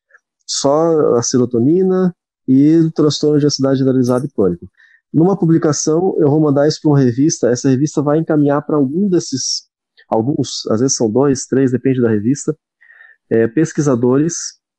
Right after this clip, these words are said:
que são dessa mesma área, que também trabalham com neurociência, que também trabalham com transtornos de ansiedade, que também vão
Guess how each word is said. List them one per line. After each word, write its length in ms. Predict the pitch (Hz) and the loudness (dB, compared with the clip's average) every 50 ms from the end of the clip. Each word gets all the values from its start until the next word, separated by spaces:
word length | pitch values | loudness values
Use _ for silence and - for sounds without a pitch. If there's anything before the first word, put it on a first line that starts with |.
| _ _ _ _ _ | _ _ _ _ _
que 200 | - - 165 170 | -6 -2 -2 0
são 300 | 170 - - 185 180 190 | 0 0 -2 0 0 0
dessa 240 | 190 185 180 - 175 | 0 0 0 0 0
mesma 400 | 156 165 196 214 202 202 165 143 | 0 0 0 -2 -2 -2 -2 0
área, 200 | 120 113 113 113 | 0 0 -2 -2
que 100 | - 135 | -4 -6
também 360 | - 165 151 147 190 220 220 | -4 -4 -2 -2 -2 -2 -2
trabalham 420 | 220 196 160 135 135 131 131 135 | -4 -4 -4 -4 -2 -2 -2 -4
com 120 | 127 - 123 | -4 -4 -2
neurociência, 640 | 117 117 113 117 - - 123 123 123 123 - 131 | -2 -2 -2 -2 -4 -4 -4 -4 -4 -4 -6 -6
que 100 | - 123 | -6 -4
também 340 | - - 123 117 143 190 220 | -2 -2 -2 0 0 0 0
trabalham 400 | - 196 160 139 131 131 135 135 | 0 -2 -2 -2 -2 -2 -2 -2
com 140 | - 131 123 | -4 -6 -6
transtornos 420 | - 120 113 - - 120 117 110 | -4 -6 -4 -2 -2 -2 0 0
de 100 | 113 120 | 0 -2
ansiedade, 520 | 113 - - 113 101 104 104 113 120 - - | -4 -4 -4 -4 -2 0 0 0 0 -2 -6
que 80 | _ _ | _ _
também 340 | - 120 113 143 170 180 | -6 -4 -2 0 0 0
vão 180 | 165 170 170 170 | 0 0 0 -2